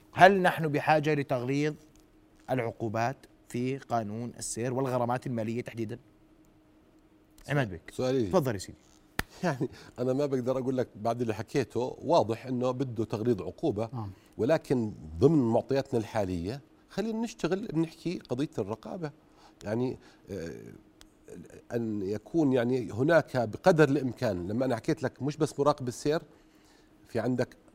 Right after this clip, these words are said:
Speaker 2: كل شرطي مراقب سير، كل دورية نجدة مراقب سير، مش بس إنه هلا ما-، معلش المواطن إذا بشوف نجدة بيخالف ولا ما بيخالف،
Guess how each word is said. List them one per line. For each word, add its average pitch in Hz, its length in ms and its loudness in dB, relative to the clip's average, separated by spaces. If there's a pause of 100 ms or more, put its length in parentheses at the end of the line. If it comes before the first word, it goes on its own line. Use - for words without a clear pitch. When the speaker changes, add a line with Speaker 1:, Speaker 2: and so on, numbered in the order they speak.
(160)
Speaker 2:
كل 233 300 2
شرطي 156 400 2
مراقب 117 360 2
سير، 117 240 -2
كل 214 320 -2
دورية 208 400 4
نجدة 180 240 2
مراقب 120 320 2
سير، 113 300 -4 (160)
مش 180 160 -2
بس 233 220 0
إنه 196 240 0 (280)
هلا 156 140 4
ما-، 143 300 0
معلش 180 280 2 (260)
المواطن 170 440 4
إذا 143 120 4
بشوف 165 300 -2
نجدة 127 380 2 (540)
بيخالف 160 500 0
ولا 190 120 2
ما 180 120 0
بيخالف، 151 520 0